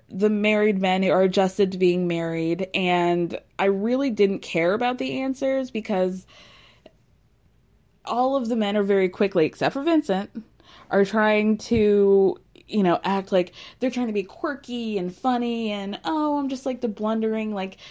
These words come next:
for those of you who guys are familiar, for those of y'all who are familiar with Vanderpump Rules and Jax Taylor, Jax Taylor has now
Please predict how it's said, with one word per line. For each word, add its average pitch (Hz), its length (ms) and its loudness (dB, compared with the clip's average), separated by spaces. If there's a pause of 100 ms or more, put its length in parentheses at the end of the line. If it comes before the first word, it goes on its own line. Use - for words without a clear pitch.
(160)
for 277 160 -10
those 285 220 -2
of 269 100 -4
you 262 140 0
who 247 60 -2
guys 214 400 -4 (540)
are 196 140 0
familiar, 190 640 -2
for 220 140 -4
those 277 280 -2
of 247 100 -4
y'all 185 300 0
who 196 160 -2
are 180 220 2
familiar 175 460 -4
with 165 140 -2
Vanderpump 156 460 -6
Rules 139 500 -2
and 165 140 -6
Jax 139 320 -6
Taylor, - 420 -10 (380)
Jax 302 280 -2
Taylor 269 340 -2
has 202 180 -2
now 151 480 -4